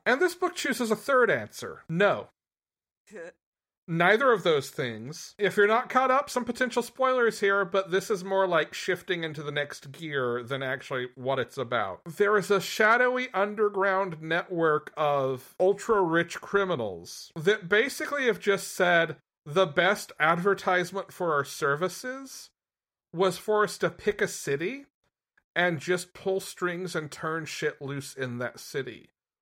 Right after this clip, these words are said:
Speaker 2: Hmm.
Speaker 1: We made Bane. We sold the Joker the missile that factored into, uh, Death in the Family. We have done all these things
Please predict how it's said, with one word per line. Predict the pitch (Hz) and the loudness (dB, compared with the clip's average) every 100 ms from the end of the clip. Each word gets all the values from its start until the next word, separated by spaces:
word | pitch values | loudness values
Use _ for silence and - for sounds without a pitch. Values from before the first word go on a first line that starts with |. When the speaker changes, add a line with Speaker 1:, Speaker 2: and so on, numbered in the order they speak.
| _ | _
Speaker 2:
Hmm. | 190 185 110 | -20 -18 -12
Speaker 1:
We | 139 214 | -8 -4
made | 254 226 202 147 | 0 2 2 0
Bane. | - 175 147 110 104 113 123 _ _ _ _ _ _ _ _ 135 | 2 2 2 -4 -12 -16 -16 _ _ _ _ _ _ _ _ -14
We | 120 151 220 | -10 -6 -4
sold | 233 - 233 196 | -2 2 2 2
the | 170 | 0
Joker | 160 - 185 240 - 151 139 | -2 0 0 2 2 2 2
the | 135 | 0
missile | 139 180 - 170 147 139 135 _ | -2 -4 -2 0 0 -2 -4 _
that | 135 139 139 135 - _ _ _ _ _ - | -4 2 2 2 -4 _ _ _ _ _ 0
factored | 185 170 - 165 151 | 4 4 4 0 0
into, | 151 143 139 160 143 139 131 135 | -2 -4 -8 -6 -4 -4 -4 -4
uh, | 135 131 123 120 | -2 0 0 -2
Death | 131 120 147 143 | -4 0 0 -2
in | 143 | -6
the | 135 | -6
Family. | 135 123 117 110 110 123 151 _ _ _ _ _ _ _ _ _ _ | -2 -2 -2 -6 -8 -10 -16 _ _ _ _ _ _ _ _ _ _
We | 127 143 247 | -12 -6 -4
have | 311 330 240 | -2 -2 -2
done | 185 190 185 - | 2 2 2 0
all | 170 226 240 | 2 4 2
these | 151 160 143 135 | 0 -6 -8 -10
things | - - 214 170 110 107 98 104 - - | -6 0 0 0 -6 -12 -14 -16 -16 -16